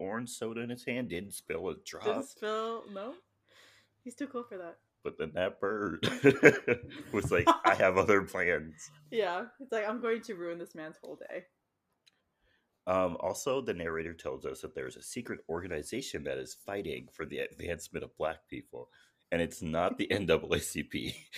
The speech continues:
Speaker 2: No, it's not. This is not Hairspray. <laughs>
Speaker 1: No, it's a organization called the Brotherhood.
Speaker 2: Yep.
Speaker 1: Um, the Brotherhood is also an acronym, but we never learn what the acronym <laughs> stands for.
Speaker 2: No, we don't. We really don't.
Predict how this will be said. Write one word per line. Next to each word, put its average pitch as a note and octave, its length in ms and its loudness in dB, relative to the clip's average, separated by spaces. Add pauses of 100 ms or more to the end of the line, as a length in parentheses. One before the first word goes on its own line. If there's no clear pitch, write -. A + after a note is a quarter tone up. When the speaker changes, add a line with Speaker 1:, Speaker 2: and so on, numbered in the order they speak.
(280)
Speaker 2:
No, B3+ 140 4
it's B3 240 4
not. A3+ 360 2 (580)
This C4+ 140 -2
is A#3+ 80 -4
not A3+ 200 4
Hairspray. G#3+ 540 2
<laughs> G#4+ 40 12 (280)
Speaker 1:
No, D2+ 360 4 (440)
it's G#2 260 4 (100)
a F2+ 480 2
organization G2 640 -2
called D#2 380 0
the D2+ 80 -2
Brotherhood. D2+ 800 -2 (920)
Speaker 2:
Yep. G#2 200 -14 (360)
Speaker 1:
Um, F2 320 2 (320)
the G2 100 0
Brotherhood C3+ 420 2
is - 80 -4
also F#2+ 340 0
an D#2 140 -4
acronym, G2+ 500 0
but F#2 120 -2
we D#2+ 140 -2
never D#2+ 420 -2
learn C#2+ 260 -2
what C#2+ 160 -8
the C#2+ 140 -4
acronym D2 440 -2
<laughs> - 100 -6
stands - 440 0 (120)
for. - 160 4
Speaker 2:
No, C4+ 240 6
we A#3+ 160 2
don't. A3+ 400 2 (160)
We A#3+ 120 0
really B3 320 2
don't. G#3+ 360 -2